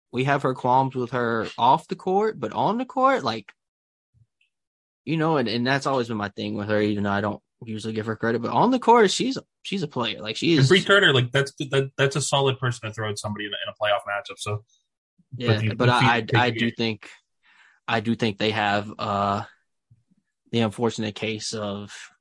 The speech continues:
Speaker 1: you know, they beat, they beat the Aces last year.
Speaker 2: Sure did.
Speaker 1: And, uh, you know, Asia, what was that, one for fifteen night?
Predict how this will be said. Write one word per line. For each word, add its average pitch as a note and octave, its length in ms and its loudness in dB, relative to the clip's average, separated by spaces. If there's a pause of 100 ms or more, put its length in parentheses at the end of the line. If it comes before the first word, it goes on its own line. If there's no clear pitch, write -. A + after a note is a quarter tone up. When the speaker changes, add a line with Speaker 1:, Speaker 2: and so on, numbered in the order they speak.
(840)
Speaker 1:
you C3+ 100 -2
know, G#2+ 140 -2
they B2 160 2
beat, C3+ 180 0
they E3+ 140 4
beat E3+ 180 -2
the B2 60 -2
Aces A2 300 -4
last A#2 340 0
year. - 360 -12 (200)
Speaker 2:
Sure G#2+ 180 -4
did. A2 420 -2 (180)
Speaker 1:
And, G#2 380 -4
uh, G2+ 500 0 (500)
you B2+ 120 -4
know, A2+ 140 2
Asia, A#2+ 300 2
what A#2 140 2
was G#2+ 120 -6
that, G#2+ 140 -4
one A#2+ 160 -2
for B2+ 120 -10
fifteen C3 480 -2
night? D3 380 0